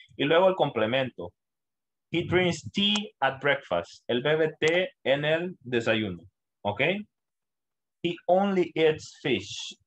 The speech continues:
Aquí, she, perdón. She only eats fish. El verbo es eat. Le pongo la S, eat, que significa comer, le pongo la S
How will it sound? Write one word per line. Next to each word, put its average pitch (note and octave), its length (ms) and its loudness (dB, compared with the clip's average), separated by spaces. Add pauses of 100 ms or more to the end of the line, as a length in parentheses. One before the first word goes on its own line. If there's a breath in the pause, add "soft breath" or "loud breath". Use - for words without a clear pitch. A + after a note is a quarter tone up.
(140)
Aquí, E3+ 560 0
she, F3+ 260 -2
perdón. G#2+ 460 0
She - 300 -6
only F3+ 400 0
eats D#3+ 420 -10
fish. - 460 -6 (1080)
El B2+ 200 2
verbo D#3+ 420 4
es D#3+ 320 0
eat. G3+ 240 -4 (600)
Le B2 160 2
pongo C#3+ 340 0
la D#3 220 2
S, D3+ 360 -4 (140)
eat, D#3+ 220 -4 (120)
que A#2+ 120 0
significa A#2+ 440 -4
comer, D3 360 -2
le A#2 100 -2
pongo C3 260 -2
la B2 160 2
S C#3+ 160 0